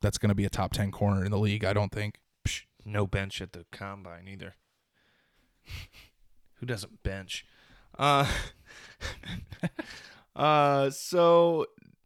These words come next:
Speaker 2: I mean, do you agree, though? That's around the neighborhood. I mean, where he's projected there, uh, second and third, e-, even if that's low for him, I mean, that's around the neighborhood you would expect us to be picking a corner?
Speaker 1: Talent-wise, I mean, I mean, yeah, again, it's gonna be best player available. I think,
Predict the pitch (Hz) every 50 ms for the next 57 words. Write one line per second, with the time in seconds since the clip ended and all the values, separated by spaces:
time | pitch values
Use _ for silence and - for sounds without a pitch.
0 | _ - - - - - 151 165 160 135 - 151 170 185 190 175 151 170 165 165
1 | 160 160 143 147 170 170 - 175 170 165 156 151 143 139 139 135 131 131 135 131
2 | - - 127 127 131 120 107 139 165 165 156 180 190 170 - 180 160 156 156 151
3 | - 151 131 139 135 135 135 131 - - 120 123 120 117 113 - - 131 123 139
4 | 127 - - 127 123 120 104 123 127 - - 170 165 156 160 147 - - 143 139
5 | 139 - 131 131 127 131 131 - - 117 104 123 120 123 123 123 123 104 117 113
6 | 113 110 92 135 151 147 - 151 139 135 131 127 123 123 123 123 117 113 110 120
7 | 117 113 123 127 123 120 117 - - 117 117 - - 120 113 - - - 120 113
8 | - 120 - - 123 117 - 131 127 113 175 170 170 175 180 175 - 147 147 147
9 | 147 147 147 143 147 - 131 123 120 117 120 120 117 117 117 113 120 113 117 117
10 | 117 - - 113 113 113 - 117 117 117 110 107 107 - - - 117 113 110 113
11 | 107 110 110 104 - - - - 113 110 107 107 101 101 101 104 104 107 104 107
12 | 107 107 - - 120 117 120 - - - 143 147 147 -